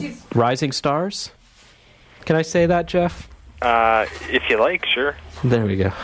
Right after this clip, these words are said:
Speaker 2: <laughs>
Speaker 1: A, a, a proud Canadian boy, eh?
Speaker 2: That's what I am.
Speaker 1: There we go.
Speaker 2: I'll agree to that one.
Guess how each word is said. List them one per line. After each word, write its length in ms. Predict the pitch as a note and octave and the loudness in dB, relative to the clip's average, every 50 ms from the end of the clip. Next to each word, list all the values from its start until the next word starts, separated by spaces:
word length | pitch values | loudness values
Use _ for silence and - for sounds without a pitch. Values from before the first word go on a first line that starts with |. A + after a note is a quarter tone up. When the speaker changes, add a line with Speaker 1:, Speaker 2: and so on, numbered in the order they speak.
| - - - | -14 -14 -14
Speaker 2:
<laughs> 360 | - - - - - - - | -12 -10 -4 -2 -2 0 0
Speaker 1:
A, 220 | E3+ - C#3 C3+ - | 2 2 2 0 0
a, 320 | - F3 - F3+ G#3 F#3+ - | -2 -2 -2 -4 -10 -6 -4
a 80 | - E3 | -4 -4
proud 340 | - F#3+ G#3 G#3+ G#3+ G#3+ - | -2 0 0 0 0 0 -2
Canadian 540 | - F#3 E3+ E3+ E3+ D#3+ E3 E3 D#3 D#3 D3 | 0 0 2 2 2 2 2 2 2 2 2
boy, 240 | C#3 C#3 C#3+ C3 A2+ A2+ A#2+ C3+ | 4 4 4 4 4 4 4 2
eh? 60 | C3+ C3 - _ _ _ _ _ _ - - - | 0 -2 -8 _ _ _ _ _ _ -20 -16 -8
Speaker 2:
That's 240 | - G#2 G#2+ - - | -6 -6 -6 -6 -6
what 80 | A#2+ A2 | -8 -6
I 100 | G#2+ G#2+ | -4 -4
am. 180 | G#2 G#2 G2 - - - | -6 -6 -8 -12 -8 -2
Speaker 1:
There 200 | - A2 G#2 G#2+ A2 | 2 2 2 4 2
we 80 | G#2+ | 0
go. 300 | G2 G#2+ G#2 G2 G2 G2 - - - - | 2 2 2 2 2 0 -2 -10 -6 0
Speaker 2:
I'll 120 | A2+ A2+ A2+ | 0 0 0
agree 220 | A2 - A2+ G#2+ | 0 -2 -4 -2
to 80 | G#2 G2 | -2 -2
that 180 | F#2+ - - | -2 -4 -4
one. 120 | G2 G2 | -8 -14